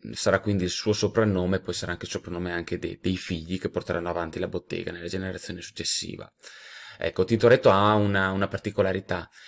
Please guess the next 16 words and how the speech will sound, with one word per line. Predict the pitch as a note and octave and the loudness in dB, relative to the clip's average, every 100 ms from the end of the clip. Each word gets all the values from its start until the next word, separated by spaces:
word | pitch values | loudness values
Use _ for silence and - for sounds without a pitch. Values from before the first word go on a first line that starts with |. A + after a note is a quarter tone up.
| - - - | -20 -10 0
è | G#2 F#2+ F2 - | 6 8 6 6
l'unico | A2+ C3+ C#3+ B2+ G#2 - G2 | 6 8 8 6 4 2 0
grande | F#2+ A2 A2 G#2 F#2 | 6 6 6 2 -2
pittore | F#2+ - G#2+ | -4 2 2
veneziano | F#2+ F#2 F2+ G#2+ F#2+ F#2 | 2 -2 -2 0 2 0
del | F2+ | -4
Cinquecento | - F#2+ G#2+ - F#2 F#2 - G2+ | -6 -4 -4 -2 -4 -4 0 0
a | - F#2+ | 2 0
essere | F#2+ - - F#2+ F2+ - - - | 0 0 0 2 0 -2 -10 -2
nato | A2 A2 F2+ - - F#2+ F#2 _ - _ | 4 4 4 0 -4 -4 -4 _ -20 _
e | - F#2+ F2+ E2+ _ | -2 0 0 -4 _
ad | G#2 | 0
aver | G#2 F#2+ F#2 | 2 2 0
sempre, | - G#2 E2+ E2+ - F2+ F2 F2 - - - | 0 0 -2 -6 -2 0 0 -4 -12 -14 -4
eh, | F#2 E2+ E2 E2 | -2 -2 -2 -2
vissuto | G#2 - - E2+ D#2 - D#2 D#2 | 2 2 2 -4 -6 -2 0 -2